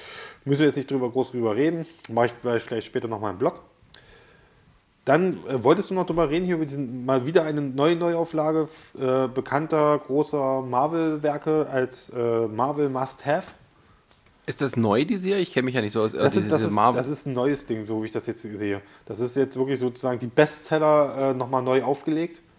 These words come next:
Speaker 2: Für Leute, die es noch nicht, die es irgendwie
Speaker 1: Die es
Speaker 2: verpasst
Speaker 1: immer,
Speaker 2: haben und
Speaker 1: die
Speaker 2: sich
Speaker 1: es immer
Speaker 2: irgendwie
Speaker 1: noch nicht
Speaker 2: schwierig
Speaker 1: haben.
Speaker 2: das besorgen müssen?
Speaker 1: Genau, die können
Speaker 2: Ja.
Speaker 1: es jetzt noch mal haben und so. Da ist ja jetzt mit dabei, Civil War ist mit dabei, Heldenfall ist mit dabei, Spider-Verse ist mit dabei und Old Man Logan.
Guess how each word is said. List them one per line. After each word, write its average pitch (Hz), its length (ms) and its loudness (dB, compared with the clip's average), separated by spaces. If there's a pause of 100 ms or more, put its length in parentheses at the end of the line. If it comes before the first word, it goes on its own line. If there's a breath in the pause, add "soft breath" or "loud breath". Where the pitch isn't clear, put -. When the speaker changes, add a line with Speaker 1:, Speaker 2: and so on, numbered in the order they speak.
(1000 soft breath)
Speaker 2:
Für 110 140 -6
Leute, 101 260 0
die 104 80 0
es 104 80 -4
noch 107 120 0
nicht, 110 240 -4
die 113 40 0
es - 240 -8
irgendwie 101 240 -2
Speaker 1:
Die 156 60 -6
es - 40 -4
Speaker 2:
verpasst 110 360 0
Speaker 1:
immer, 135 80 4
Speaker 2:
haben 117 120 2
und 110 120 -4
Speaker 1:
die - 20 -4
Speaker 2:
sich 101 80 -4
Speaker 1:
es 87 60 -6
immer 127 140 2
Speaker 2:
irgendwie 123 60 2
Speaker 1:
noch 120 120 2
nicht 110 60 0
Speaker 2:
schwierig 113 120 4
Speaker 1:
haben. 117 80 2
Speaker 2:
das 120 100 -4
besorgen 110 380 -4
müssen? 165 240 -8 (100)
Speaker 1:
Genau, 110 320 0 (120)
die 120 40 -12
können 127 200 0
Speaker 2:
Ja. 123 60 0
Speaker 1:
es 123 40 -4 (140)
jetzt - 80 -14
noch 131 120 2
mal 143 160 0
haben 139 240 0
und 123 160 -8
so. 127 160 2
Da 117 120 2
ist 110 80 -4
ja 123 60 2
jetzt 120 280 -6
mit 127 160 -6
dabei, 113 300 0
Civil 185 360 4
War 170 180 2
ist 160 100 -6
mit 156 80 -8
dabei, 131 580 0 (300 loud breath)
Heldenfall 156 640 6
ist 135 140 -6
mit 135 160 -6
dabei, 117 440 -2
Spider-Verse 151 720 0
ist - 80 -14
mit 139 140 -6
dabei 117 280 -2
und 151 280 -2
Old 147 240 2
Man 120 200 -2
Logan. 117 400 0